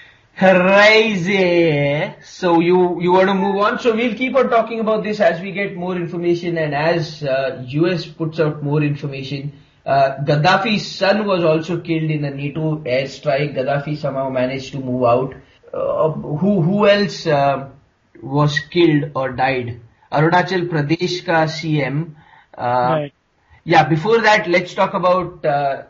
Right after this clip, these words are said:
Speaker 1: Sri Satya Sai Baba, who died due to illness at Purantham-,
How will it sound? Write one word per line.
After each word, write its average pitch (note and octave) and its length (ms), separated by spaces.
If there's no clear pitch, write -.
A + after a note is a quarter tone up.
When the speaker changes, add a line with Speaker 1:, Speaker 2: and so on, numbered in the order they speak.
Speaker 1:
Sri E3+ 320
Satya D#3+ 340
Sai D3 240
Baba, D3 360
who D3 500
died C#3 460
due C3 160
to C#3 300
illness D3 540
at - 460
Purantham-, E3 680